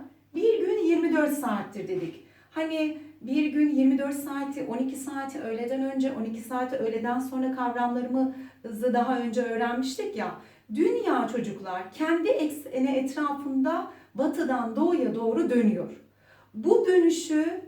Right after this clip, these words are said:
tam bir gün sürüyor. Bir günde yirmi dört saati değil mi? Tekrar söylüyoruz. Dünya kendi ekseni etrafında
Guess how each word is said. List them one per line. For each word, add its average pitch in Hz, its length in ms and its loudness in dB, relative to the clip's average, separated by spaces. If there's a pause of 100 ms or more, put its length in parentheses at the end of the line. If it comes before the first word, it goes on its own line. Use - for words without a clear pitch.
(160)
tam 370 260 2 (420)
bir 330 360 10
gün 220 260 6
sürüyor. 165 580 -4 (380)
Bir 339 220 8
günde 254 600 4 (200)
yirmi 277 340 6
dört 214 160 6
saati 208 400 -6
değil 381 140 0
mi? 214 260 0 (200)
Tekrar 269 460 0
söylüyoruz. 185 840 0 (420)
Dünya 262 580 4 (100)
kendi 247 360 0
ekseni 240 540 0
etrafında 185 1300 -2